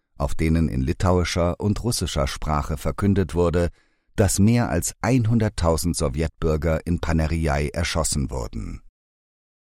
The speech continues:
Auf Initiative der wiederentstandenen litauischen jüdischen Gemeinde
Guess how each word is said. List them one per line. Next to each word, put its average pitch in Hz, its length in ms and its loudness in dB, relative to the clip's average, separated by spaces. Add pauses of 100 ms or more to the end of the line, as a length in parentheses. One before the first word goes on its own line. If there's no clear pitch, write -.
(120)
Auf 101 300 2
Initiative 117 840 2
der 90 160 4
wiederentstandenen 82 1120 0
litauischen 73 680 0
jüdischen 71 480 -2
Gemeinde 82 580 0